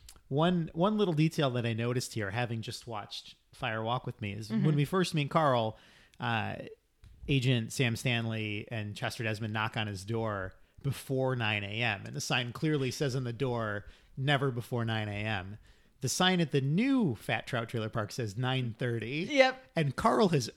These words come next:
Speaker 1: earned that half an hour.
Speaker 2: Absolutely.
Speaker 1: <laughs>
Speaker 2: Absolutely.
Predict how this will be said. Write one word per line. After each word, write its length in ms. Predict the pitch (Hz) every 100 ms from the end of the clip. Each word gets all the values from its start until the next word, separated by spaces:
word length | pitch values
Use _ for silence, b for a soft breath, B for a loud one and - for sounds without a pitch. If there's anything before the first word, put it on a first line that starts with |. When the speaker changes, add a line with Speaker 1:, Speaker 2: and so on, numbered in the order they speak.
| 175
Speaker 1:
earned 260 | 165 151
that 180 | 135 117
half 240 | 120 113 113
an 100 | 120
hour. 480 | 120 160 226 233 233
Speaker 2:
Absolutely. 1120 | 262 285 254 - 392 247 214 233 208 202 185 -
Speaker 1:
<laughs> 800 | - - - - - - - -
Speaker 2:
Absolutely. 1400 | 208 196 202 202 - - 214 196 175 - - - 214